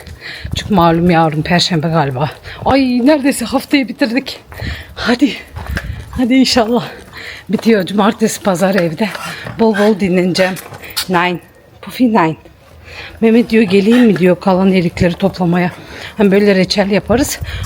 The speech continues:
Bu sefer daha fazla tutacağız." İşte dedim, "Mehmet, yoruldum."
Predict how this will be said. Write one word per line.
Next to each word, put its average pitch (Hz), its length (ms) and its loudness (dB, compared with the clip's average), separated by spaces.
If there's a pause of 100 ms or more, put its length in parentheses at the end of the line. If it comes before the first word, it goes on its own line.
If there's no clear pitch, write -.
(140)
Bu 208 40 0
sefer 220 320 2
daha 202 140 4
fazla 175 320 2
tutacağız." 185 580 -2 (640)
İşte 196 300 -2 (460)
dedim, 202 240 4
"Mehmet, 196 300 2
yoruldum." 185 400 0